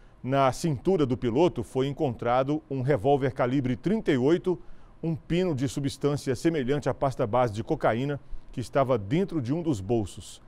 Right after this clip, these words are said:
A Polícia Militar já instaurou portaria de inquérito policial para apurar as circunstâncias do ocorrido,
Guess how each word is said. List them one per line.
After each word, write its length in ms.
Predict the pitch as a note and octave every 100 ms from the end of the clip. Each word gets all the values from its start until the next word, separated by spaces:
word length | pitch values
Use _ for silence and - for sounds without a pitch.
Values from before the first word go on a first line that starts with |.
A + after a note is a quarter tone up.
| - - - - -
A 160 | B2
Polícia 440 | - C#3 F#3 - B2+
Militar 480 | B2 G#2+ C#3 B2
já 200 | G#2 D3
instaurou 480 | F#3 - D3+ A2+ C3+
portaria 540 | - D3 C#3+ A#2 B2 A2
de 120 | C3
inquérito 420 | A2+ C3 A#2 A2
policial 560 | C3 A#2+ - B2+ C#3 - - - - -
para 400 | C#3+ C3+ C3 -
apurar 640 | D3 F#3 D3 C3 C3+ - - - -
as 200 | C#3+ C#3
circunstâncias 1000 | - B3 A3 F3 C#3+ - F3 G3 F3 A#2
do 140 | D#3+
ocorrido, 580 | F3 E3+ A2+ F3+ A2